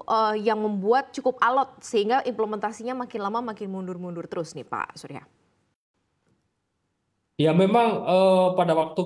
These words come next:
Speaker 2: kita kaji awal dulu tahun dua ribu dua tiga kan, eh, harga batu bara memang cukup besar ya, ya hampir, hampir di dua ratus dolar itu kan. Jadi kajiannya memang, eh, sepertinya memberikan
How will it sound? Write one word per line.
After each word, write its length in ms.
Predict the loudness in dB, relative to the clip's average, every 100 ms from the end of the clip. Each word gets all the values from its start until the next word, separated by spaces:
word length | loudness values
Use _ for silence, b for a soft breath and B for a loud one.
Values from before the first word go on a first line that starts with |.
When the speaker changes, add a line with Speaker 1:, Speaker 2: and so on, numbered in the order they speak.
| -2
Speaker 2:
kita 160 | -2
kaji 320 | 0 0 0 0
awal 320 | 2 2 2
dulu 160 | 0
tahun 160 | 0 0
dua 140 | 0 0
ribu 240 | -2 0
dua 160 | 0 0
tiga 240 | -2 0
kan, 320 | 0 0 -2
eh, 400 | -2 0 2 2 0
harga 240 | -2 0
batu 240 | 0 0 0
bara 320 | 2 2 0
memang 320 | -2 -2 0
cukup 320 | 0 -2 -2
besar 240 | -2 0 0
ya, 160 | 0 -4
ya 160 | -4 -4 -4
hampir, 320 | -4 -4 -6 -16 _
hampir 480 | -6 -4 -2 -4 -2
di 160 | -2 -2
dua 360 | -2 -2 0 0
ratus 480 | -2 -6 -10 -14 -6
dolar 320 | -2 2 4
itu 160 | 2 0
kan. 240 | -2 -2 -6 B B _ _
Jadi 400 | 2 4 6 4
kajiannya 600 | 2 0 2 0 2 2 2
memang, 480 | 2 2 0 -4 -12 _ _ _
eh, 180 | 0 0
sepertinya 600 | 0 0 -2 0 2 4
memberikan 800 | 2 4 2 2 2 2 -2 -6